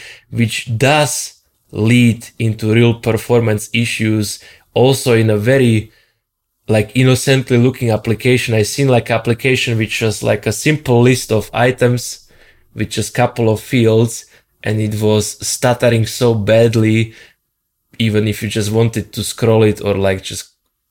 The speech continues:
open some, some editor or something, it was, or, like, going to the next page, it was, it was insane, like, how, how performance was degraded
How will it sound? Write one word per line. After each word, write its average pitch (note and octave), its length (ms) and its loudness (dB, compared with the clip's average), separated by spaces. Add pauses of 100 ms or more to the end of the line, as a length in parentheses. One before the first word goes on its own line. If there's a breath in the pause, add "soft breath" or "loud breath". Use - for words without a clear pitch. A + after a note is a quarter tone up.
(260)
open G#2+ 320 -2
some, G2 580 -6
some G2+ 300 -4
editor A2 360 -2
or G#2 60 -2
something, A#2 480 -4 (360 loud breath)
it G#2+ 180 -4
was, A2 340 -2
or, G#2+ 120 0
like, G#2 420 -2
going A2+ 280 2
to A2 100 -4
the G#2 40 0
next A2+ 400 -4
page, G#2+ 340 0
it G#2 140 -6
was, G2+ 320 -4
it G2+ 120 -8
was G2 300 -6
insane, G#2+ 400 -2
like, G#2+ 180 0
how, G#2+ 420 0 (340 loud breath)
how A2+ 180 2
performance A2+ 760 0
was G#2 160 -2
degraded A#2+ 680 0